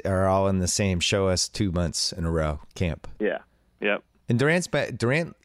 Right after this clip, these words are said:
Speaker 1: is really starting to look like Durant again. But
Speaker 2: Nice
Speaker 1: let's,
Speaker 2: triple
Speaker 1: I want
Speaker 2: double
Speaker 1: it to
Speaker 2: last
Speaker 1: keep
Speaker 2: night.
Speaker 1: going until February, and then I'll be like, "All right, Durant's back."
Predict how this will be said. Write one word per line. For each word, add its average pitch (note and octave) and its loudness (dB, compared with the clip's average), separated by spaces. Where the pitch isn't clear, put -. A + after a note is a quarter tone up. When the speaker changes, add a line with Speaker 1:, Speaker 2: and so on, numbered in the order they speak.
Speaker 1:
is G2+ 2
really A#2 2
starting G2 -2
to F#2+ 0
look G2 2
like F2+ 0
Durant F#2 2
again. C3 0
But A#2 0
Speaker 2:
Nice B2 2
Speaker 1:
let's, - -4
Speaker 2:
triple - -2
Speaker 1:
I A#2+ 4
want F3 4
Speaker 2:
double A2 4
Speaker 1:
it - -
to A2+ 4
Speaker 2:
last - 0
Speaker 1:
keep E3 0
Speaker 2:
night. - -8
Speaker 1:
going D3+ 2
until G2+ -2
February, A2 0
and F#2+ 0
then A2+ 0
I'll A2+ 0
be A#2 0
like, G#2+ 0
"All E3+ 0
right, A#3 0
Durant's D3 0
back." - -4